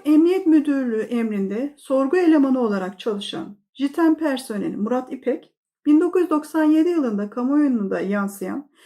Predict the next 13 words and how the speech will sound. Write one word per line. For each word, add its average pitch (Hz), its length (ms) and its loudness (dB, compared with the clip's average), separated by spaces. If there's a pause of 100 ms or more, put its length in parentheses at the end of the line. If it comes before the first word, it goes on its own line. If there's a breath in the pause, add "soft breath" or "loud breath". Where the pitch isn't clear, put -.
(180 soft breath)
itiraflarında 233 1040 0
Mehmet 269 360 0
Ertak'ı 285 720 -4
Şırnak 302 440 2
Emniyet 269 360 0
Müdürü 208 320 0
Necati 220 460 -4
Altuntaş - 800 -6 (320 soft breath)
ve 220 120 4
terörle 277 380 2
mücadele 240 580 0
şube 247 300 -6
müdürü 208 480 -4